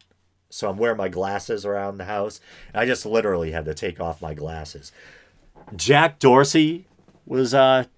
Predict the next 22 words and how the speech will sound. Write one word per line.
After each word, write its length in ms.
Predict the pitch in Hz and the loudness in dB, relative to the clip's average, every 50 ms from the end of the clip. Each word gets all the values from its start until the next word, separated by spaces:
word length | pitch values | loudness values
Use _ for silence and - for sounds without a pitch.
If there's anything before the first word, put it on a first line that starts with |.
| - - _ _ _ _ _ _ _ _ _ _ _ _ _ _ _ | -20 -20 _ _ _ _ _ _ _ _ _ _ _ _ _ _ _
suspended 600 | - - - 107 - - 135 123 120 120 117 - | -16 -12 -12 -10 -6 -2 -2 -2 0 -2 -4 -4
from 140 | - 113 107 | -6 -12 -10
Twitter. 400 | - - 135 127 123 131 131 - - | -4 0 2 4 4 4 2 0 -2
<laughs> 60 | - - - - - - - - - - - - | -10 -20 -20 -20 -20 -20 -20 -20 -20 -20 -20 -8
It 80 | - | 0
says, 200 | - 135 127 131 _ _ | 4 4 4 2 _ _
"After 420 | - 117 135 151 147 147 - 180 160 | 0 2 2 2 2 2 4 4 4
restoring 560 | 143 127 117 - - - 151 147 147 147 139 | 4 2 0 0 0 2 2 4 4 2 0
his 160 | 117 123 101 | -2 -4 -4
account, 640 | 104 98 - - - 147 151 123 95 78 78 80 73 | -4 -6 -6 -4 -2 0 2 2 2 0 -4 -8 -4
Dorsey 400 | - 110 110 120 - - 127 101 | 0 2 2 2 0 -2 -4 -4
tweeted 460 | - - - 123 117 104 101 95 80 | -4 0 2 2 4 4 4 2 2
the 80 | 87 82 | 0 -6
suspension 720 | - - 92 80 - - - 113 98 - - - - 113 | -6 -6 -6 -8 -4 0 2 2 2 0 -2 -10 -8 -6
was 200 | 101 92 85 80 | -6 -6 -6 -6
due 280 | 76 - 98 92 95 87 | -4 -2 -2 -2 -2 -4
to 400 | 76 - 101 87 82 82 78 76 - - - - 180 165 - - | -6 -4 -2 -2 -2 -2 -4 -6 -10 -18 -20 -16 -14 -14 -12 -10
an 140 | - 101 98 | -8 -8 -6
internal, 680 | 98 85 82 - - 120 110 120 113 110 101 101 - - | -6 -8 -8 -4 0 0 0 0 0 -2 -2 -4 -6 -8
an 120 | 98 90 | -10 -8
internal 500 | 90 85 82 - - 110 110 110 110 101 | -8 -8 -8 -6 -6 -4 -4 -2 -4 -4
mistake." 640 | 87 78 - - - - 82 73 71 71 - - | -6 -8 -10 -12 -10 -10 -8 -8 -10 -12 -16 -18